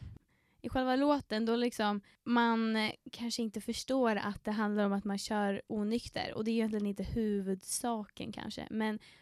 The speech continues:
kollar man på musikvideon så förstår man mycket mer. Det är så här väldigt blurrigt och så här, helt plötsligt kommer det stora ljuskällor och lam-, gatulyktor och allt möjligt som, liksom, bländar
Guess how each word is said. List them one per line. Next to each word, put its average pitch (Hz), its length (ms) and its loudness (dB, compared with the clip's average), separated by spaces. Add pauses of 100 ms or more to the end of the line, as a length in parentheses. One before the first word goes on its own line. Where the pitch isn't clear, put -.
kollar 240 240 2
man 226 120 0
på 220 140 0
musikvideon 226 720 0
så 202 120 -8
förstår 196 260 -4
man 202 220 -2
mycket 208 360 -4
mer. 196 240 -4
Det 214 100 -2
är 220 40 -2
så 208 120 -8
här 185 200 -4 (360)
väldigt 220 300 0
blurrigt 233 840 0
och 220 80 -4
så 226 100 -8
här, 202 360 -4 (160)
helt 269 220 -2
plötsligt 247 260 -2
kommer 233 220 0
det 226 60 0
stora 233 580 2
ljuskällor 233 1040 0
och 214 100 0
lam-, 226 420 -2
gatulyktor 233 720 -2
och 202 60 0
allt 208 140 -8
möjligt 208 480 -4
som, - 160 -8
liksom, 196 320 -8
bländar 214 640 -2